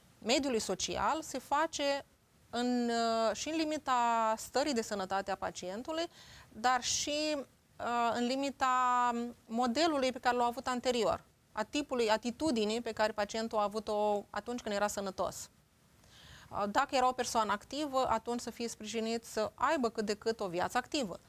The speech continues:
Dacă era o persoană, mm, mai retrasă, a,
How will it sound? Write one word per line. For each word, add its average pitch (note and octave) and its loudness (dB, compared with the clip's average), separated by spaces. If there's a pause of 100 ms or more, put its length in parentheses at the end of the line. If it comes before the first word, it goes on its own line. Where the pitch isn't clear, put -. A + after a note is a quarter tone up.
(440)
Dacă F3+ 0
era G3 6
o G#3 2
persoană, F#3+ 0 (680)
mm, F3 -8
mai G#3+ 6
retrasă, G#3 0 (1000)
a, G3+ 0